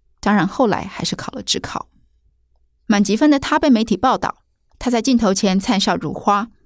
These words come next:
背地里却一再表示不喜欢别人称呼他“漂亮宝贝”，又或者是对满级分、名医之女这种偏见式的标签感到痛苦。但如果观察他的文字，我们又可以发现，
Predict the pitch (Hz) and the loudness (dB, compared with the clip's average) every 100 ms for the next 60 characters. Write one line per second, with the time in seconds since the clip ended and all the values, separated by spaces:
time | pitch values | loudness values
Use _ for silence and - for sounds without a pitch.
0 | _ 349 277 302 208 - 240 185 - 247 | _ -2 2 2 2 2 0 0 0 0
1 | 190 160 - 214 185 - 233 185 202 202 | 0 -2 0 2 0 2 0 2 0 2
2 | 180 185 180 190 226 185 190 202 185 - | 2 2 2 2 0 2 0 0 -2 0
3 | 190 175 143 - - 214 - _ _ _ | 0 0 -2 -6 -2 -2 -2 _ _ _
4 | _ - 269 277 233 190 202 208 196 156 | _ -2 2 2 2 2 0 0 0 0
5 | - 175 180 226 247 - - 208 220 247 | -2 -2 0 2 2 -2 0 2 4 4
6 | 240 277 262 - - 196 196 - 220 226 | 4 6 4 4 2 2 2 -2 0 2
7 | 233 196 220 180 185 185 190 202 190 175 | 2 2 0 0 0 0 2 0 0 -2
8 | 151 220 202 - - - _ _ _ - | -2 0 -2 -2 -6 -6 _ _ _ 0
9 | 330 330 262 247 277 277 208 - 240 190 | 2 2 2 2 0 2 -2 0 0 2
10 | 151 - - 202 - _ - 165 180 185 | 0 -2 0 0 0 _ -2 0 2 0
11 | 180 160 165 180 214 220 | -2 -2 0 0 0 -2